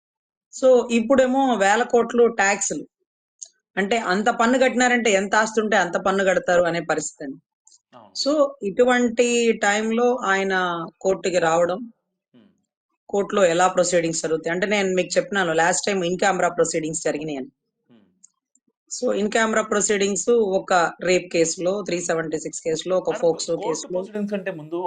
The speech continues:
Speaker 2: ఒక్క మాట చెప్పండి. ఇప్పుడు for example సీబీఐ అయినా, ఈడీ అయినా ఒక కేసు వెళ్ళింది అంటే ఓకే, త్వరితగతిన విచారణ చేస్తారు అని సామాన్యుల్లో ఒక భావన ఒకప్పుడు ఉండేది, ఓ పదేళ్ల క్రితం ఉండేది.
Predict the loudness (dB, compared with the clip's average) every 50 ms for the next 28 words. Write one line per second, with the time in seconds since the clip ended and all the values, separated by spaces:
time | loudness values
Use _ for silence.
0 | 2 2 2 0 -4 -2 -2 0 0 0 0 0 -4 -10 -16 -18 -20 -20 -16 -12
1 | -10 -10 -10 -10 -6 -4 -4 -4 -4 -6 -14 _ _ _ _ _ _ 4 4 4
2 | 4 4 4 2 2 2 0 -2 -4 -4 -6 -8 -8 -6 -6 -4 -2 0 2 2
3 | 2 2 0 0 -2 -4 -4 -6 -8 -8 -6 -4 -2 -2 0 -2 -2 -4 -4 -6
4 | -6 -6 -6 -8 -10 -10 -8 -4 -2 -2 -2 0 0 0 0 0 -2 -6 -6 -8
5 | -8 -8 -10 -10 -8 -6 -6 -6 -4 -6 -6 -6 -6 -6 -4 0 2 4 4 6
6 | 6 6 6 6 4 2 0 0 -2 -4 -6 -2 2 4 4 4 4 0 -2 -2
7 | -2 -2 -2 -2 -2 -2 -2 -4 -6 -4 -4 -4 -2 -2 -4 -6 -4 0 0 2
8 | 2 2 2 0 -2 -4 -4 -2 -2 -2 -2 0 0 2 2 2 0 0 0 -2
9 | -2 0 0 0 0 0 -2 -4 -6 -8 -10 _ _ _ _ -10 -6 -2 0 2
10 | 2 2 2 0 0 -4 -6 -6 -8 -8 -10 -14 -16 -18 _ _ _ -18